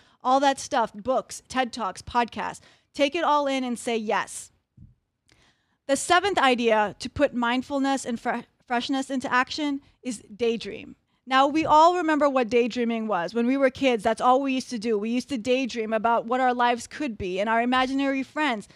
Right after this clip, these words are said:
But if you realize, as we get older, we don't dra-, daydream as much. I mean, now sometimes my daydreams are just like, "I can't wait for the weekend so that I can, like, sleep all day," right? That is my daydream. But we can do better than that,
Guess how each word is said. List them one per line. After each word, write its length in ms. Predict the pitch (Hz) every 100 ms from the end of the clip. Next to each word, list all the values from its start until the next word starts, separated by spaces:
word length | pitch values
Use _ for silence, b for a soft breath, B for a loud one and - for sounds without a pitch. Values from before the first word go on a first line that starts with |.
| b b b
But 160 | 262 240
if 160 | 285
you 120 | 302
realize, 440 | 285 370 392 285 262
as 240 | 254 311 320
we 140 | 349
get 160 | 269 277
older, 360 | 277 311 277
we 220 | 240 240 262
don't 300 | 294 311 226
dra-, 240 | 247 240
daydream 560 | 226 240 262 240 208 190
as 160 | 196
much. 200 | 214 190 -
I 80 | 254
mean, 220 | 277 254
now 260 | 247 277
sometimes 380 | 311 302 294 294
my 160 | 269 233
daydreams 440 | 226 233 285 285
are 80 | 240
just 300 | 214 240 -
like, 200 | 226 214 B B -
"I 80 |
can't 300 | 226 285 254
wait 200 | 247 254
for 160 | - 269
the 80 | 233
weekend 480 | 226 277 240 202 -
so 100 | 240
that 80 | 226
I 120 | 226
can, 220 | 233 226
like, 180 | 214 - _
sleep 380 | - 262 277 226
all 140 | 208
day," 200 | 180 165
right? 240 | 185 226
That 200 | 247 247
is 100 | 262
my 180 | 254 240
daydream. 560 | 214 233 247 226 180 180 b b -
But 140 | 262
we 180 | 262 330
can 180 | 370 330
do 160 | 294
better 380 | 226 240 240 226
than 240 | 214 202
that, 400 | 190 151 - -